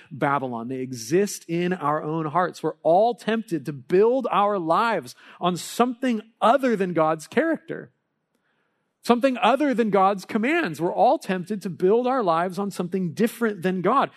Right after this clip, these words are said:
There is a tower built up in every human heart. It may not be an attempt to coerce God into blessing our sin, but it is the thing that we point to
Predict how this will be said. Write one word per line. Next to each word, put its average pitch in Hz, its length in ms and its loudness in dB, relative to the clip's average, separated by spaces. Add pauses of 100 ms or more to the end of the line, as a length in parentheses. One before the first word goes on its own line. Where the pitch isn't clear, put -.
(160)
There 202 180 4
is 214 160 2
a 202 140 2
tower 226 920 0 (960)
built 262 380 2 (100)
up 240 380 2
in 208 200 -2 (120)
every 247 680 0 (200)
human 226 720 0 (280)
heart. - 580 -2 (1080)
It 165 100 -2
may 185 160 4
not 202 260 0
be 240 140 0
an 247 80 0
attempt 208 460 -2
to 196 80 -8
coerce 175 600 0
God 202 300 0
into 170 300 -8
blessing 156 560 -4
our 123 240 -4
sin, 202 460 -6 (320)
but 156 120 2
it 156 140 -4 (100)
is 208 460 0
the 196 100 0
thing 156 420 -4
that 139 100 0
we 143 100 -6
point 165 440 -6
to 120 280 -6